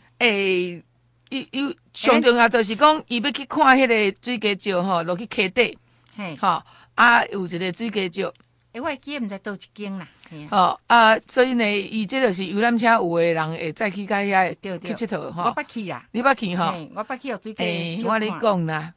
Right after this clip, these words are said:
Speaker 1: 北港的溪仔边啊，溜落去溪仔底就是水鸡石啦。
Speaker 2: 是啊。
Speaker 1: 嗯。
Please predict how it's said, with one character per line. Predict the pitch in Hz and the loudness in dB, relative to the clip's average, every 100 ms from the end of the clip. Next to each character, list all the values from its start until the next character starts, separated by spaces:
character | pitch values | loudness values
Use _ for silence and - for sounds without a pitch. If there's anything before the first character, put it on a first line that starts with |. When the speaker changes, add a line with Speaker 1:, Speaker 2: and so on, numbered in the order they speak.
| - | -6
Speaker 1:
北 | 208 | -4
港 | - 214 | -2 -2
的 | 175 | -4
溪 | 151 170 | -6 -4
仔 | 180 | -4
边 | 185 190 185 | -4 -6 -6
啊， | 175 - _ _ _ _ - | -6 -10 _ _ _ _ -8
溜 | 208 254 277 | -2 2 2
落 | 214 | 2
去 | - 175 156 | 0 -4 -4
溪 | 185 185 | -4 -2
仔 | 208 | -2
底 | 214 202 | -2 -2
就 | 165 | -2
是 | 160 156 | -6 -8
水 | - 196 | -10 -8
鸡 | 180 165 | -6 -8
石 | 175 165 | -8 -8
啦。 | 160 180 | -8 -14
Speaker 2:
是 | - - 214 | -18 -14 -10
啊。 | 180 135 - | -10 -10 -6
Speaker 1:
嗯。 | 185 170 170 | -4 -4 -6